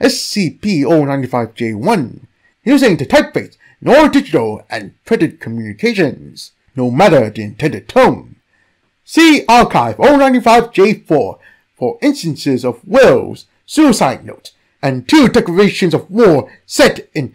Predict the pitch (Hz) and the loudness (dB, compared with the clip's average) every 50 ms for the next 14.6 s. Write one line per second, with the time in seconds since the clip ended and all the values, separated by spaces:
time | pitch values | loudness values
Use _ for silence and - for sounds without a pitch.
0 | _ _ _ 226 247 247 - - - 226 190 151 - _ - 214 220 175 139 127 | _ _ _ 0 0 0 -2 -4 -2 -2 -4 -4 -6 _ -6 -4 -4 -2 -4 -4
1 | 120 - - - 147 135 135 139 139 139 120 107 - 113 107 104 - - 196 214 | -6 -6 -4 -2 -2 -2 0 -2 -4 -4 -4 -6 -6 -6 -6 -8 -2 2 2 4
2 | 185 135 107 73 60 58 - _ _ _ _ _ _ _ _ _ _ _ _ _ | 4 2 -2 -6 -12 -18 -20 _ _ _ _ _ _ _ _ _ _ _ _ _
3 | _ _ _ _ _ - 294 262 254 175 175 147 135 127 - - 147 160 143 110 | _ _ _ _ _ 0 2 2 4 4 2 2 0 -4 -8 -8 -4 -4 -4 -4
4 | - _ - 226 247 - - - - 220 180 151 - - 220 185 160 - 190 185 | -6 _ -2 -2 -2 -2 -2 -4 -2 -2 -2 -4 -4 -4 -2 -2 0 2 4 4
5 | 175 175 170 165 156 143 151 147 139 - - _ _ - 214 202 156 - - 151 | 4 2 2 0 0 0 0 0 0 -2 -6 _ _ 0 0 0 0 -2 -4 -4
6 | 131 127 - 277 262 202 151 - _ _ _ - 147 139 - - 120 - _ - | -4 0 0 0 2 0 -2 -4 _ _ _ -6 -6 -6 -4 -8 -10 -8 _ -2
7 | 156 147 - _ _ _ _ _ _ _ _ _ _ - _ 262 240 196 156 - | -2 -2 -4 _ _ _ _ _ _ _ _ _ _ -4 _ 2 2 2 2 -2
8 | 147 131 - 151 151 139 - _ _ _ _ _ 120 131 208 240 202 - 202 202 | -8 -12 -6 -6 -6 -6 -6 _ _ _ _ _ -4 0 0 0 0 0 0 0
9 | 175 - - 190 262 294 - - 156 - - 131 123 123 110 - - - 123 113 | 0 0 0 0 0 0 2 0 -4 -4 -2 -4 -4 -4 -6 -8 -10 -12 -12 -4
10 | - 247 - - - _ 143 127 120 - - _ _ _ _ _ _ _ _ _ | -2 -2 -2 -2 -4 _ -6 -6 -6 -10 -14 _ _ _ _ _ _ _ _ _
11 | 143 135 131 127 - _ _ - 254 233 233 180 147 - - 131 120 - - 247 | -6 -6 -6 -6 -6 _ _ 0 0 0 2 0 -4 -4 -4 -8 -8 -6 -4 -2
12 | 262 - - 151 127 123 110 - _ _ - 160 139 147 - 196 202 196 156 135 | -2 -2 -2 -4 -4 -6 -10 -14 _ _ -2 -2 -2 -2 -2 0 0 0 2 2
13 | 147 147 117 107 - - - - 254 262 233 151 107 - - - - _ _ _ | 0 -2 -2 -4 -10 -6 -2 2 2 4 4 2 0 -2 -8 -14 -18 _ _ _
14 | _ _ _ _ - 196 254 247 254 - - | _ _ _ _ -2 2 2 2 0 -2 -8